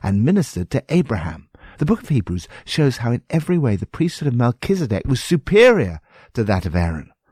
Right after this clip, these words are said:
Because Jesus' priesthood is like Melchizedek, it's eternal. It is therefore effective for all time.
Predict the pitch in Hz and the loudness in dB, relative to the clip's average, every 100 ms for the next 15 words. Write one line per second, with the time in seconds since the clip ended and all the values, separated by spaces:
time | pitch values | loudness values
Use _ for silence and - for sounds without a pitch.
0 | - - - - - 135 165 - 202 190 | -20 -20 -20 -6 -4 0 0 2 0 0
1 | 165 120 165 143 120 104 107 101 95 87 | -2 0 -2 0 -2 -2 -2 -2 -4 -2
2 | 175 175 110 90 - 151 180 170 - 202 | -2 0 -2 -2 -4 0 0 0 0 4
3 | 214 190 110 76 _ _ _ _ - 123 | 6 6 2 -2 _ _ _ _ -6 -2
4 | 120 117 135 147 147 - - - 139 - | 0 0 2 0 0 -2 -2 -2 -2 -2
5 | 123 - - 117 117 107 95 80 71 | -4 -4 -2 0 0 0 -4 -4 -6